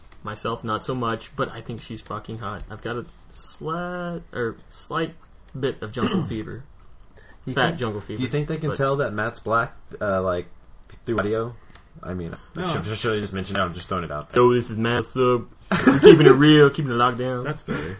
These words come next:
Speaker 3: Now they all know. Thanks.
Speaker 1: <laughs>
Speaker 2: There we go.
Speaker 3: You're always gonna be our nigga.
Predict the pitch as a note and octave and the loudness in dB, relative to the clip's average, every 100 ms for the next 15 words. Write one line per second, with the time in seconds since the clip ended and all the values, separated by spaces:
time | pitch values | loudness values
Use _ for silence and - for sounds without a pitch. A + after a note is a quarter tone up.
0 | - F#2 G#2+ F2+ F2 D#2 A#1+ A#1+ - E2+ | -10 -6 -2 -2 -4 -6 -12 -14 -12 -12
1 | G2+ C3+ - C#3+ D#3 D3 C4+ C#4 - - | -8 -6 -2 0 0 -4 -6 -10 -14 -8
2 | - F#2+ - - G2+ - - - - - | -4 -4 -4 -10 -14 -18 -20 -20 -20 -20
3 | - - A#2 G2 F2 E2 D#2 D2 D2 C#2+ | -20 -12 -8 -6 -6 -8 -12 -12 -12 -14
4 | C#2+ D#2 | -14 -16